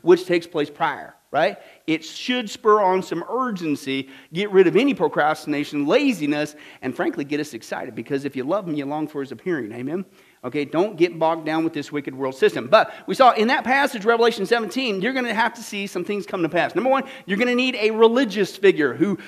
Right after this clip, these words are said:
seduces and intoxicates the whole world into creating a one world religious system. Number two, last week we saw the pluralism,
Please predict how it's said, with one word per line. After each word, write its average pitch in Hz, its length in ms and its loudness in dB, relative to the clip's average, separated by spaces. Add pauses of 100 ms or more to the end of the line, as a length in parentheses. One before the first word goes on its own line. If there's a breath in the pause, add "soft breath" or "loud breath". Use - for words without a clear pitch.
(120 loud breath)
seduces 208 800 2
and 165 140 4
intoxicates 233 920 -4
the 214 80 4
whole 262 280 2
world 208 360 2 (260 loud breath)
into 190 300 2
creating 196 680 -2 (240 loud breath)
a 170 80 4
one 175 300 2
world 165 180 4
religious 160 380 0
system. 165 320 -2
Number 226 180 0
two, 277 320 0
last 247 300 2
week 233 120 -4
we 226 120 -6
saw 233 200 4
the 233 180 -2
pluralism, 262 840 0